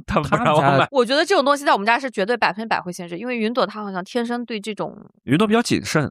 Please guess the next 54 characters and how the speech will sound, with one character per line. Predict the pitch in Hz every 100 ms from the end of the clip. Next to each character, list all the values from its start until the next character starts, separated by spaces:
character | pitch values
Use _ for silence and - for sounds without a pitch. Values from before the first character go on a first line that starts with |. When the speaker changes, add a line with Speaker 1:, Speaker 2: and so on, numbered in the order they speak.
| _
Speaker 3:
她 | 415
喜 | 427
欢 | 277
玩 | 208 240 -
球， | - 196 170 262 - _
她 | 349
喜 | 381
欢 | 294 226
对 | 320
球 | - 202
感 | 214 - 185
兴 | 190
趣。 | 196
我 | 170 180
带 | 226
她 | 277
每 | 262 156
次 | - 220
去 | -
那 | 233
个 | 214
方 | 208 247
圆 | 233 233
里 | 190
I | 127 208
D | 226
Mall | 240 254
的 | 160
时 | -
候， | 165 165 - - - -
那 | 254
个 | 220 196 190 170
在 | 202 240 226
上 | - 240
面 | 208 185
她 | -
有 | 220
一 | 147
个 | 196 196
专 | 233
门 | 220 196 196
就 | 208 214
是 | 185 160 -
小 | - 147
孩 | 127 - 190
培 | - 202
训 | 277 214
篮 | 156 214
球 | - 160
的 | 185
一 | 170
个 | 185
机 | - 262
构， | - 294 -